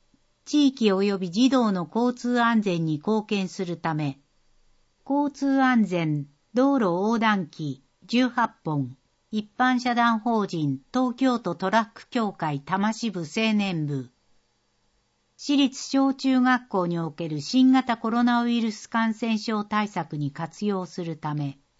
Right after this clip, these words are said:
子どもの贅沢マスク、百二十箱。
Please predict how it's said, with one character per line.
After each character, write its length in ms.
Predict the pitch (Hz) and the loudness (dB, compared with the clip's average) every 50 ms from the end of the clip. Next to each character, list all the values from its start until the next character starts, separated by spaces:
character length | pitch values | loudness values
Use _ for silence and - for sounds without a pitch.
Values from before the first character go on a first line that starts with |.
| _ _ _ _ _ _ _ _ _ _ _ _ _ | _ _ _ _ _ _ _ _ _ _ _ _ _
子 160 | - 226 226 | -4 -2 2
ど 140 | 247 262 254 | 4 4 6
も 120 | 262 262 | 6 6
の 160 | 247 247 240 | 6 4 2
贅 240 | 202 208 240 247 254 | 2 0 0 0 0
沢 300 | 247 247 233 233 - 233 | 0 -2 -4 -2 0 0
マ 160 | 220 220 214 | 2 2 0
ス 200 | 214 - - - | -2 -4 -10 -12
ク、 260 | - 180 170 156 143 - _ _ _ _ _ | -10 -8 -8 -8 -8 -12 _ _ _ _ _
百 260 | - 185 196 - - | -6 -6 -2 2 4
二 180 | 247 254 254 240 | 6 6 6 6
十 160 | - 247 240 233 - _ _ | 4 0 -2 -4 -6 _ _
箱。 440 | 165 147 147 - 156 147 135 135 | -10 -10 -8 -8 -8 -8 -8 -10